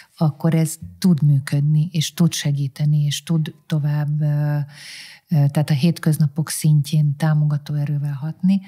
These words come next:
de valójában egyre inkább azt látom, hogy előtte kell, hogy legyen valamiféle, ö, személyes, létező, valós kapcsolódás.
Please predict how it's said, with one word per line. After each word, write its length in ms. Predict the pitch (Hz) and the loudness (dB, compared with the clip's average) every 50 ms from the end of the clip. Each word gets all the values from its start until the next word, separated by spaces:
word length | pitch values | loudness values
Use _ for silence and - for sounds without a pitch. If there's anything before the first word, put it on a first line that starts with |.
| - - - - - - _ - | -14 -20 -20 -20 -20 -20 _ -4
de 180 | - 151 160 | 0 0 2
valójában 920 | 147 160 156 156 160 165 160 160 160 156 156 156 165 165 160 160 - - _ | 2 2 2 4 4 4 2 2 2 2 2 2 2 4 2 2 0 -4 _
egyre 340 | - 180 175 170 160 151 156 | 0 2 2 4 4 2 2
inkább 320 | 151 151 147 143 156 143 | 2 2 0 0 -2 -2
azt 160 | 147 143 - | -2 -4 -4
látom, 220 | - 156 - - 151 | -6 -6 -4 -2 0
hogy 120 | 156 147 - | 0 -2 -2
előtte 440 | - 170 160 160 147 - - - 147 | -2 0 0 0 0 -2 -4 -6 -6
kell, 240 | - - 151 147 147 | -4 -4 -2 -2 0
hogy 180 | 143 147 147 | 0 0 -2
legyen 600 | 143 147 143 139 147 143 143 143 147 143 - - _ | -2 -2 -4 -4 -4 -4 -4 -4 -4 -6 -8 -12 _
valamiféle, 1000 | - 156 156 147 147 147 147 147 139 - - - 147 147 143 143 147 143 143 143 143 - - - - - - - - - _ _ - | -8 -6 -4 -4 -4 -4 -4 -6 -6 -8 -8 -6 -6 -4 -4 -4 -4 -4 -6 -6 -8 -12 -18 -20 -20 -20 -20 -20 -20 -20 _ _ -4
ö, 180 | - 160 147 156 - | -2 0 0 0 -2
személyes, 760 | - - - - 170 165 165 160 156 151 147 143 139 - - | -6 -6 -2 2 4 4 6 6 6 4 2 2 0 -2 -2
létező, 580 | 160 151 147 143 147 - 151 143 - 156 151 143 | 0 0 0 -2 -2 -2 -2 -2 0 0 0 0
valós 420 | 139 151 143 143 147 143 143 - | 0 -2 -2 0 -2 -2 -4 -6
kapcsolódás. 1000 | - - 147 139 - - - 151 156 - - 156 151 147 - 139 139 - - - | -8 -10 -10 -10 -10 -12 -12 -12 -10 -10 -10 -10 -12 -12 -12 -12 -12 -12 -12 -12